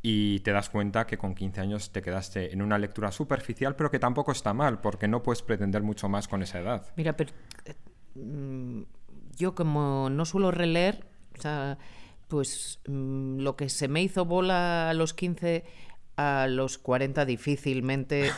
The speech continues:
Speaker 2: lo retomo,
Speaker 1: <laughs>
Speaker 2: porque ya pienso, o sea, ya hay algo marcado en mi subconsciente o en mi inconsciente
Speaker 1: Sí.
Speaker 2: o en algo. O sea, yo siempre recuerdo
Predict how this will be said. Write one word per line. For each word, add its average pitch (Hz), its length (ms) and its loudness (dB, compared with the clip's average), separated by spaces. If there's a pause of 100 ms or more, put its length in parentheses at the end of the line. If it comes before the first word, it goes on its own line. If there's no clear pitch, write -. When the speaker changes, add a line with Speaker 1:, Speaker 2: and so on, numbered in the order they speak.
Speaker 2:
lo 143 260 10
retomo, 151 640 4 (160)
Speaker 1:
<laughs> - 180 -8
Speaker 2:
porque 160 340 6
ya 202 200 8
pienso, 220 440 6 (560)
o - 40 -2
sea, 160 320 2
ya 214 260 6
hay 220 160 8
algo 196 460 12
marcado 175 420 8
en 165 100 4
mi 156 120 4
subconsciente 175 800 0
o 170 100 4
en 165 80 0
mi 165 100 0
inconsciente 165 680 4
Speaker 1:
Sí. 202 40 2
Speaker 2:
o 160 140 2
en 143 100 -2
algo. 127 220 0
O - 80 -4
sea, - 180 -4
yo 175 160 0
siempre 226 320 2
recuerdo 170 400 0